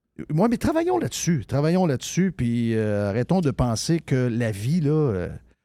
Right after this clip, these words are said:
tu sais, on vit dans un monde de contes de fées maintenant. On pense que la vie, c'est,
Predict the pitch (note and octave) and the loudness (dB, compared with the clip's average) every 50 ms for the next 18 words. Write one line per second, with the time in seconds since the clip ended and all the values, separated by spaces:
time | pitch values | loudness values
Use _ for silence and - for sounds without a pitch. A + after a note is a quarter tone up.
0 | - - A#3 A#3+ F3+ E3 D3+ G3 C#4+ F4 - F3 C#3+ B2+ C#3+ C#3+ C#3+ D3 E3 F#3+ | -4 0 2 4 4 4 2 2 0 0 0 0 0 0 0 0 0 0 2 2
1 | G#3 F#3 B2+ A2 G#2+ - E3+ F3+ F3+ D3 A#2+ A2 A2 G2+ - - C3+ C#3 A#2 G2+ | 0 0 -2 -2 -2 0 2 2 2 2 0 0 -2 -2 -2 0 0 0 0 0
2 | E2 - C3 A#2 B2 G2+ - F#3 G#3+ A#3+ - - C#3 B2 A#2+ A2 G2+ F#2 A2 C#3 | -2 -4 -2 -2 -2 0 0 0 0 0 0 -2 -2 -2 -2 -4 -6 -4 -4 -4
3 | E3 D#3+ - - _ _ _ _ _ _ _ - - - - C3+ C3 B2+ B2+ B2+ | -4 -4 -6 -12 _ _ _ _ _ _ _ -10 -6 -2 0 0 2 2 2 0
4 | C3 C3 | 0 -2